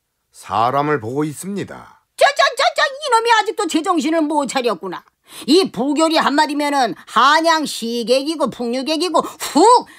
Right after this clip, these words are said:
Speaker 2: 날려버릴 수가 있어. 절을 해.
Speaker 1: <laughs> 그 사람을 태운 말이 아니라 못하지요.
Speaker 2: 뭐라? 그럼 이 말이 누구를 태웠더냐?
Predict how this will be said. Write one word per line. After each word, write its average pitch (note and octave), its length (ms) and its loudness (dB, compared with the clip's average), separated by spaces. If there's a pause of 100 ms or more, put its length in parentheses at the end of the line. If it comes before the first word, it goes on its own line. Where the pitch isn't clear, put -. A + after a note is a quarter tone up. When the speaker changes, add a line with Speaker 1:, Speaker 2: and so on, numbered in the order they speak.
Speaker 2:
날려버릴 C#4 640 2
수가 F#4+ 200 -2
있어. - 360 -4 (500)
절을 F3+ 480 -6
해. F#3 280 0 (480)
Speaker 1:
<laughs> A#1+ 640 -10 (460)
그 B2+ 160 -6
사람을 D3+ 500 2
태운 D#3 260 -2
말이 B2+ 260 0
아니라 G#2 680 -6 (200)
못하지요. - 880 -10 (300)
Speaker 2:
뭐라? A#4+ 420 -2 (460)
그럼 C4+ 300 0 (420)
이 C4+ 180 4
말이 A#3 320 4
누구를 F#3 400 0
태웠더냐? F#4 720 0